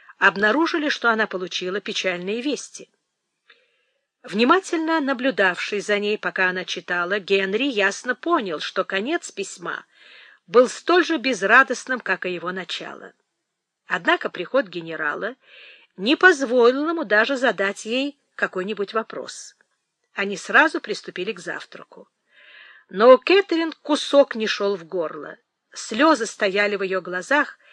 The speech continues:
и когда все уселись за стол, поползли по щекам. Какое-то время письмо было зажато в ее руке, потом она положила его на колени, затем сунула в карман.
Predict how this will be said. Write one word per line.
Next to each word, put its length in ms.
и 120
когда 320
все 240
уселись 500
за 160
стол, 460
поползли 500
по 120
щекам. 560
Какое-то 420
время 300
письмо 400
было 200
зажато 520
в 40
ее 180
руке, 420
потом 260
она 140
положила 460
его 180
на 120
колени, 580
затем 380
сунула 440
в 80
карман. 420